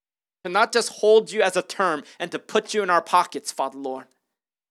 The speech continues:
but to earnestly seek you, that we may know that you are God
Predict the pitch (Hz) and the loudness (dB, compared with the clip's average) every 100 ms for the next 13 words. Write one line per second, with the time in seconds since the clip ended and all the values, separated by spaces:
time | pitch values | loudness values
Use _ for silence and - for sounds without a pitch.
0 | _ _ - 175 208 196 226 240 254 254 | _ _ -8 -4 -2 0 4 4 4 0
1 | - 226 208 - 240 226 - 175 151 - | -2 -4 -2 -2 -2 -4 -6 -10 -10 -18
2 | _ _ - 180 190 214 214 202 190 185 | _ _ -2 0 0 0 2 0 0 4
3 | 220 247 262 226 214 - - 190 170 147 | 6 8 6 4 0 0 -6 -4 -4 -4
4 | 156 139 | -6 -6